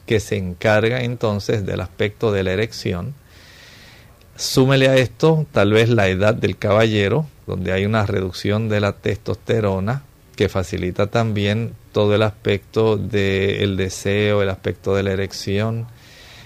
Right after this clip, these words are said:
y facilita también el aspecto de la eyaculación. Súmele a esto también el daño directo al nervio y el daño directo a las arterias.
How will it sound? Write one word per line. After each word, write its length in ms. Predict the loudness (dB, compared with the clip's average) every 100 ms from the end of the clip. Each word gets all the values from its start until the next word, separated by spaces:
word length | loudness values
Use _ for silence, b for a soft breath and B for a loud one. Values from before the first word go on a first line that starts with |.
| B
y 340 | 0 2 2 0
facilita 600 | 0 2 2 0 0 0
también 440 | 0 0 0 0
el 120 | 0
aspecto 460 | -2 -2 -4 -2 0
de 80 | 2
la 80 | 2
eyaculación. 720 | 0 0 -2 0 0 0 -2 B B B B B B
Súmele 380 | -4 0 4 4
a 60 | 4
esto 200 | 4 0
también 520 | 0 2 2 2 0 0
el 380 | 2 2 2
daño 400 | 2 2 2 0
directo 640 | 0 2 2 0 0 0 0 -6 -18 -18 -14 0
al 340 | 2 4 2
nervio 520 | 2 2 4 4 2 2
y 120 | 4
el 100 | 4
daño 260 | 4 2 2
directo 360 | 2 2 2
a 40 | 0
las 160 | 2
arterias. 840 | -2 0 0 2 0 -4 -12 -18